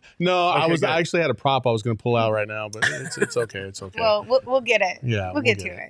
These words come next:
Speaker 3: it.
Speaker 1: It's the theme of the offseason to me is the bigger, the bigger story and the way that it all went down, uh, like you just pointed to, was basically, um, you know, obviously the K D stuff and the D A stuff, but more importantly,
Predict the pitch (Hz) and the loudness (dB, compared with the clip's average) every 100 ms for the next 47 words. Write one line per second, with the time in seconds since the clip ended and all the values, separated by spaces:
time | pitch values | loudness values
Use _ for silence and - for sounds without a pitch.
0 | 190 156 175 156 175 214 185 139 117 113 | -4 -4 -4 -4 -2 0 0 0 0 2
1 | 104 101 - 104 95 98 - 104 101 95 | 2 0 -2 -2 -2 -6 -4 -2 -2 -2
2 | - 107 127 123 117 - - - 135 170 | -2 -2 0 -2 -4 -6 -8 -4 0 0
3 | 156 - 139 131 127 120 113 120 117 113 | 0 0 0 2 2 2 2 2 2 0
4 | 110 117 120 120 123 113 110 107 107 104 | 0 0 2 0 -2 -2 -2 0 2 0
5 | 101 _ _ _ 101 104 101 110 101 101 | -2 _ _ _ -2 -2 0 -2 -2 -4
6 | - 107 101 95 107 101 98 - - - | -4 -2 -2 -2 -2 0 -2 -8 -18 -6
7 | 101 - 107 101 104 104 101 101 104 98 | -4 0 0 2 -2 -2 0 0 0 0
8 | 92 95 117 104 104 - - 127 131 - | -2 -4 -2 0 0 -2 0 2 0 0
9 | 117 - 117 113 - 113 - 104 107 107 | -2 0 0 0 2 0 0 -4 0 0
10 | 104 107 98 117 107 - _ - 220 156 | 0 -2 -4 -4 -4 -8 _ -2 0 2
11 | 160 139 120 110 101 | 2 0 2 0 -2